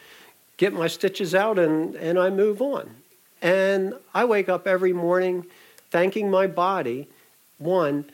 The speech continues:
that it exposed something that was hidden. And I think that's the, the place that we have to re-, rejoice in, that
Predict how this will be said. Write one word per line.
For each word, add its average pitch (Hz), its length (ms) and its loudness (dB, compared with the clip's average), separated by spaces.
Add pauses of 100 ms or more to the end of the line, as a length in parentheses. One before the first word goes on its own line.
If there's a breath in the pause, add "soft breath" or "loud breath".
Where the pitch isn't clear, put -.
(100)
that 160 180 2
it 165 140 0
exposed 214 680 -2
something 160 440 -2
that 143 200 -2
was 131 220 -8
hidden. 110 380 -6 (1160 soft breath)
And 135 80 0
I 147 60 2
think 156 240 -2
that's 208 260 -2
the, 170 320 2 (200)
the 151 80 -4
place 180 420 -2
that 156 100 -4
we 143 140 -4
have 175 420 -8
to 147 300 -2 (500 loud breath)
re-, 151 300 -2
rejoice 165 840 -2
in, 113 360 -6 (320 soft breath)
that 143 420 -2